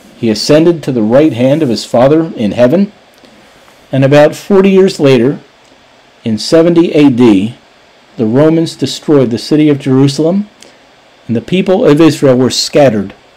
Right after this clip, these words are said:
all over the world. And for about nineteen hundred years, the Jewish people were dispersed among other nations. They were persecuted and hated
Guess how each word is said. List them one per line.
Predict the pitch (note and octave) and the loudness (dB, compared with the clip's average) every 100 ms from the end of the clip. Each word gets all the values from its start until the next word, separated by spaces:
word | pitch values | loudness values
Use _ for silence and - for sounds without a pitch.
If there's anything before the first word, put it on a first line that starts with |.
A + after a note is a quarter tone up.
| _ - | _ 0
all | E3+ E3+ | 2 4
over | E3 | 2
the | D#3 | 0
world. | C#3 B2 A2 G2+ - _ _ _ _ _ _ _ _ _ _ _ _ | 0 0 0 -2 -8 _ _ _ _ _ _ _ _ _ _ _ _
And | B2+ | -8
for | D3+ | -2
about | C3+ D#3 D#3 | 2 2 2
nineteen | G#3 D3 F3+ G3+ G#3 G3 | 0 0 0 0 2 0
hundred | F3+ F3 E3 | 0 -2 0
years, | C3 A2+ G#2 G#2 - _ _ _ _ _ _ _ | 2 2 0 -4 -12 _ _ _ _ _ _ _
the | A#2 | -10
Jewish | G2+ D3+ E3 D#3+ | -2 2 2 2
people | - E3+ D#3+ | 0 0 2
were | C#3 | 0
dispersed | C3 B2 - D3 B2+ A2 - | 0 -4 -6 -2 -2 -2 -4
among | A#2+ B2 C3 | -2 0 0
other | E3 D#3+ D3+ | 0 0 0
nations. | D3 B2+ - F#2+ G#2+ - _ _ _ _ _ _ - | 0 -2 -4 -8 -10 -14 _ _ _ _ _ _ -8
They | B2+ | -4
were | B2 | -4
persecuted | - F#3 - - - G#2+ F#2 F2 - _ _ _ _ _ | 0 0 0 -4 -2 -2 -2 -8 -18 _ _ _ _ _
and | - G#2 | -6 -6
hated | - D#3+ G2+ F2 | 0 0 0 -4